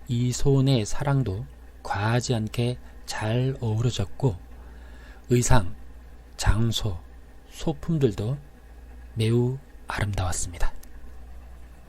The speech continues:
네 번째, 연모가 성공한 이후로 배우들의 연기를 빼놓을 수 없겠습니다. 개연성이 부족한 장면들을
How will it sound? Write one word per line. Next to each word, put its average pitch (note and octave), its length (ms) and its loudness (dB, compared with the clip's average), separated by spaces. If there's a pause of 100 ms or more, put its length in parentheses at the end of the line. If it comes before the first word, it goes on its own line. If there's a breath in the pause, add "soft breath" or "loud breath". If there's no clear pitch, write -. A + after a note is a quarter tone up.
(1500 loud breath)
네 A2+ 160 6
번째, C3+ 560 4 (540 loud breath)
연모가 D3+ 380 10
성공한 D#3 440 6
이후로 A#2+ 420 6
배우들의 B2+ 540 6
연기를 A#2+ 500 4 (300)
빼놓을 C3 320 4
수 - 160 0
없겠습니다. - 640 0 (840)
개연성이 A#2+ 840 4
부족한 C3 640 2
장면들을 A#2 760 2